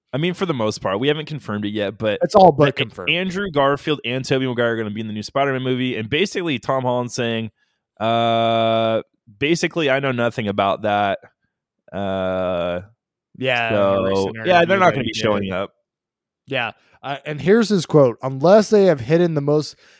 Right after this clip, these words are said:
Speaker 2: massive piece of information from me," which I think is too big of a secret for them to keep from me. But as of yet, no, when he was asked about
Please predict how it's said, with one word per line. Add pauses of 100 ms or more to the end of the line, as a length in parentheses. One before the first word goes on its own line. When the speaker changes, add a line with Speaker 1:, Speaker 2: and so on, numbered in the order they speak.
Speaker 2:
massive
piece
of
information
from
me,"
which (520)
I
think
is
too
big
of
a
secret
for
them
to
keep
from
me. (240)
But
as
of
yet, (160)
no,
when
he
was
asked
about